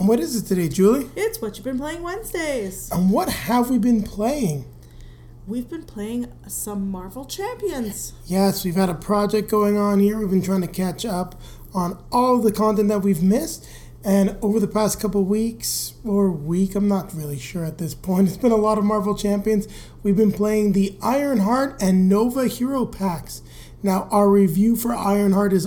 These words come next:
Speaker 1: already been released, and Nova will be coming out the day after this is released on, uh,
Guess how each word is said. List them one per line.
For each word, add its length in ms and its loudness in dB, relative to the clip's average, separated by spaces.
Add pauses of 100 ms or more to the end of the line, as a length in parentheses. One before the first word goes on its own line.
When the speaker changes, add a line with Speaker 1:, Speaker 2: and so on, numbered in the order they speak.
(120)
Speaker 1:
already 420 4
been 380 2
released, 580 -4 (320)
and 180 4
Nova 320 2
will 180 4
be 120 0
coming 400 2
out 200 2
the 60 -2
day 460 2
after 400 0
this 680 -2
is 280 -4
released 460 -6 (140)
on, 340 -6
uh, 160 -8